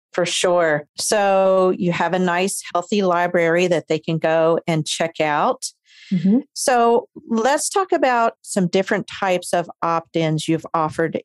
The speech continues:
Speaker 1: in the past, maybe some that have worked and some that haven't worked.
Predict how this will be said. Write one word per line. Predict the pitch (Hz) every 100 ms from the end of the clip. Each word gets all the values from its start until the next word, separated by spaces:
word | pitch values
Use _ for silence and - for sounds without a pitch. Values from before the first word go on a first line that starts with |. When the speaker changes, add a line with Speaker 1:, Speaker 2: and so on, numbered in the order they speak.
| -
Speaker 1:
in | 170
the | 156 -
past, | 156 - 160 147 139 147 - - -
maybe | 175 170 170 165
some | - 190 170
that | 156 -
have | - 170 190
worked | 220 254 254
and | 185 190
some | - 180
that | 165
haven't | - 151 151 -
worked. | - - - -